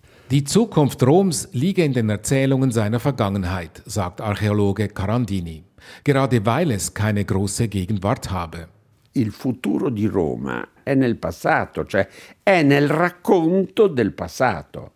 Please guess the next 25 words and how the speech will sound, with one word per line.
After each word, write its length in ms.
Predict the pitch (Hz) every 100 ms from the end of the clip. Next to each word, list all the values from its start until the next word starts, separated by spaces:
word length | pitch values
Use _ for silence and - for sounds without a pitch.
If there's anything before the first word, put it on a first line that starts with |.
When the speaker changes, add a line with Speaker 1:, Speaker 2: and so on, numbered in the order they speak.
| _
Speaker 1:
Rom 320 | - 131 196 202
sei 320 | 160 156 151
keine 460 | 123 120 101 98
zeitgenössische 920 | - 123 101 - - 107 101 - - 117
Stadt, 640 | - - 87 - - - _ -
aber 420 | 135 156 147 123 - - _
man 160 | 127 127
lebt 280 | 170 -
hier 160 | - 143
so 240 | 104 165
gut, 460 | 180 147 143 143 - - _ _
dass 200 | 143 117
man 100 | 139
entsprechend 760 | 131 - - 104 - 107 101 -
wenig 560 | 117 104 90 117 -
arbeitet. 800 | - 90 85 85 87 - - - _ _ _
Speaker 2:
In 220 | 135 139
questo 520 | 139 156 143 - - 160
Roma 420 | 113 95 101 117 - _
effettivamente 1160 | 143 131 - 156 - 170 147 107 95 90 117 - - _ _
non 380 | 107 117 151 165
è 140 | 117
una 260 | 147 160 98
città 440 | - 107 - 110
contemporanea, 1300 | - 165 113 95 78 - 62 - 50 - - 65 78